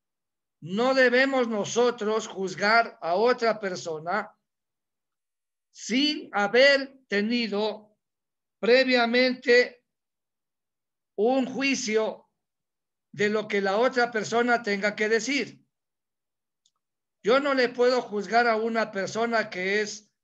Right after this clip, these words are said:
muy faltón, digamos, si es que no tengo evidencias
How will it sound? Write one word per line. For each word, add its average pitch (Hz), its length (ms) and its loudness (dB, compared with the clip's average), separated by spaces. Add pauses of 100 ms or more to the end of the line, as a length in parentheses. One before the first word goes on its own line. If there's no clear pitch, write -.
(320)
muy 269 240 0
faltón, 220 600 -2
digamos, 175 640 -8 (1040)
si - 260 -2
es 240 140 0
que 202 160 -4
no 240 220 -4
tengo 247 300 2
evidencias 208 1120 0